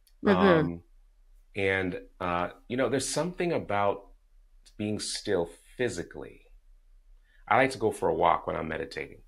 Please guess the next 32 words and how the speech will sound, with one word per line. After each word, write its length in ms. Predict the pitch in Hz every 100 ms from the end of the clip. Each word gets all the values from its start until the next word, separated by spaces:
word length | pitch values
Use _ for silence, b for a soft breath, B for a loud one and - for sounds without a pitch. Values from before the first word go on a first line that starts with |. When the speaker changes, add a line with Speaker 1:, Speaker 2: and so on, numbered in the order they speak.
| - B B -
Speaker 2:
Sometimes 880 | - 156 180 131 98 95 113 - - _ 95
I 120 | 101
will 200 | 101 101
literally 460 | 110 135 123 101
just 420 | 85 90 87 - -
sit 400 | - 131 120 -
down 360 | 92 127 92
somewhere. 380 | - - 135 - - - - _ - - - - - _ - - -
Ideally, 460 | 110 117 127 156
if 140 | 117 -
it's 140 | 98
quiet. 400 | - 76 71 - - - -
Again, 440 | 82 90 90 95 -
people 340 | 104 - 92
are 140 | 90 85
in 80 |
different 260 | 85 - 85
places 400 | - 90 87 -
and 100 | 80
different 260 | 80 - 80
moments 320 | 80 82 -
in 80 | 82
their 140 | 80
lives, 480 | 76 76 80 85 -
and 80 | 73
it 80 | 71
may 120 | 80
not 240 | 85 -
be 140 | 87 78
as 140 | -
quiet, 440 | - 73 71 85 -
but, 140 | 85